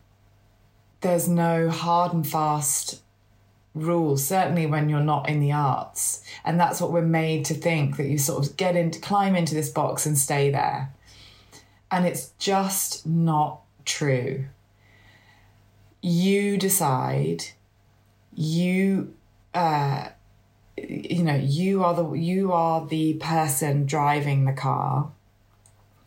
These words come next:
And if suddenly you find yourself in the passenger seat and it doesn't feel good,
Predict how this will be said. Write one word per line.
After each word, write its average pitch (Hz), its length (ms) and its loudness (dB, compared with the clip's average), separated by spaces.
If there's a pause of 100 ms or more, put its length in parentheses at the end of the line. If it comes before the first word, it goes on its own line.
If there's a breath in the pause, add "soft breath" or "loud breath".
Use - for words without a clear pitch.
(260 loud breath)
And 175 200 2
if 175 100 2
suddenly 180 380 2
you 170 60 0
find 165 320 2
yourself 151 380 0
in 151 80 0
the 147 60 0
passenger 143 480 0
seat 143 320 0
and 160 140 0
it 143 100 -2
doesn't 165 320 -2
feel 185 400 -2
good, 165 520 -4